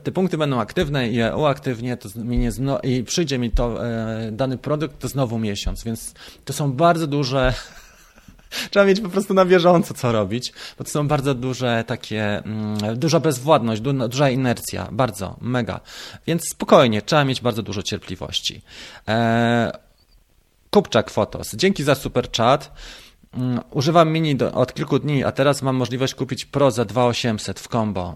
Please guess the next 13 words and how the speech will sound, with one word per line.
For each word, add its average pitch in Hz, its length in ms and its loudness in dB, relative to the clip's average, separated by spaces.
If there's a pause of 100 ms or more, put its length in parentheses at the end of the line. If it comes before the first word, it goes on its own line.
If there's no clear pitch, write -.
(140)
No 113 140 -4
kurde, 104 840 2
Mavica 139 360 2
Pro 147 380 2
tego 143 280 0
głównego, 135 580 0
tak? 139 400 2
Jed-, 135 280 -2
jednego. 135 560 0 (520)
No 151 60 -6
wiesz 233 160 0
co, 190 240 4
z-, - 440 -6